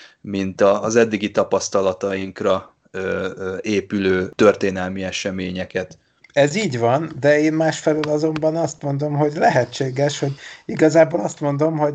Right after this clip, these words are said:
Speaker 2: hogy akkor az új világ felfedezését nem misztifizáljuk alul, mert valószínűleg az az akkori embernek egy pontosan akkora azt a rohadt életbe élmény lehetett,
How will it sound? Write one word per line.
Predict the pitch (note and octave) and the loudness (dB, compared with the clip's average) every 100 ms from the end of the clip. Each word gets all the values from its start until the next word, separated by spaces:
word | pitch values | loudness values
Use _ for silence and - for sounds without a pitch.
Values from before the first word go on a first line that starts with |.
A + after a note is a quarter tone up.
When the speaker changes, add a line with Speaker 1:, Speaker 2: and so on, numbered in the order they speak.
| C#3+ - _ | -6 -20 _
Speaker 2:
hogy | - C#3 | -4 0
akkor | C#3+ C#3+ D3+ | -2 -2 0
az | C#3+ C#3 | 2 2
új | G#3 E3+ | 2 2
világ | D3 C#3 C3 | 4 2 2
felfedezését | - D3+ C3+ B2 A#2+ B2 B2 A#2+ - - - - | 2 0 0 -4 -2 -2 -4 -4 -6 -8 -10 -8
nem | D3 D3+ D#3+ | 2 6 6
misztifizáljuk | C3 B2 - C3+ - C3 B2 B2+ B2 B2 B2 - | 4 -2 -2 -4 -2 -2 2 2 2 0 -4 2
alul, | C3 A2+ G#2 G2+ G2+ - - - - | 2 4 2 -4 -6 -14 -20 -20 -2
mert | A#2+ B2 | 2 4
valószínűleg | C3+ C#3 C#3+ - C#3+ C#3+ D#3 D#3 D3 - | 4 2 2 -4 -6 -4 -2 -4 -2 -2
az | C3+ | -2
az | C3 B2 | -2 -4
akkori | C3+ C#3 - C3+ C3+ | -4 -4 -2 0 0
embernek | C#3 C#3+ C#3+ C#3+ D3 D#3+ D#3+ - | -2 -2 -2 -2 -2 -4 -6 -4
egy | C#3 C#3 | -4 0
pontosan | E3 C#3 B2+ A#2 B2+ | 0 0 0 -2 0
akkora | B2 B2+ - A#2 - A#2+ | 0 0 -2 0 0 0
azt | - B2 - A#2+ | 2 0 0 0
a | |
rohadt | A2+ A2 A2 - | 2 2 0 0
életbe | B2+ A2+ A#2 A2 A2 A#2+ | -2 0 0 -2 -4 0
élmény | B2+ A2+ A2+ A2+ | 0 2 0 0
lehetett, | A#2 A2+ A2+ - B2 C#3+ - | 4 4 2 -2 -4 -4 -8